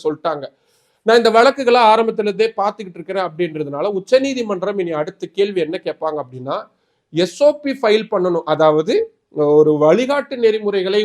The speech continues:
உருவாக்கணும்னு கேட்கறது பொதுநல வழக்கா தானே இருக்கும். ஏன்னா, ஆஹ், ஒரு, ஒரு சம்பவம் நடந்துருச்சு, அது சம்பவம் சம்பந்தமான தீர்வு கொடுங்க, யாரையும் நான் குற்றம் சாட்டல, at the same time ஒரு தீர்வு காணுங்கன்னு கேட்கறது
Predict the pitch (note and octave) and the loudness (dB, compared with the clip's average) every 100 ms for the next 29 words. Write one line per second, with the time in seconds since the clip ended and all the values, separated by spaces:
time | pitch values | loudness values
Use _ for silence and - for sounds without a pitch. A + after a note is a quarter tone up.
0 | F3+ F#3+ G#3+ A3 A3 G#3 G#3 B3 A#3+ - | 0 -2 2 0 0 -4 -4 -4 -8 -4
1 | G#3 G#3 - E3 C3+ A#3+ - _ A3 A#3+ | -4 -4 -4 -6 -4 -8 -8 _ 2 4
2 | E4+ D#4 C4 G#3 F#3 F#3+ G3 F3+ E3 G3 | 2 2 4 2 0 2 2 2 0 -4
3 | D#3 E3 E3+ - D#3+ - _ _ - G#3+ | 0 0 0 -2 -6 -6 _ _ -2 0
4 | G3+ A3+ C4+ _ D#3+ D#3+ D#3+ D#3+ D#3+ E3 | 0 -2 -4 _ -2 0 0 0 -2 -6
5 | - G#3 A3+ A3 A3+ G#3 G#3 A3+ B3+ A#3 | -4 2 4 4 2 0 -4 0 2 0
6 | A3 G#3 F#3 - A#3 - E3+ F#3 G3+ A3+ | -6 -6 -8 -8 -10 -6 -6 -4 -2 -2
7 | G#3 G#3 G3 F#3 G#3 A#3 _ B3 C#4 C4+ | 0 -2 -2 -4 -6 -8 _ -6 -4 -4
8 | G3+ G3 G3 F3 E3+ F#3+ A#3+ A3+ G#3 G3+ | -4 -4 -2 0 0 0 -2 -6 -8 -8
9 | B3+ G#3+ F3+ - E3 B3+ - _ _ G3 | -8 -4 -6 -6 -12 -12 -14 _ _ -4
10 | F#3+ G#3 A#3 A#3 B3+ B3 G3 - B3+ D4+ | -4 2 2 2 0 2 0 -4 -6 -4
11 | C#4 C4 G3+ G3 G#3 G#3 - G#3 - F#3 | -4 -4 -6 -6 -8 -8 -4 -6 -4 -4
12 | C#3+ C#3+ | -4 -4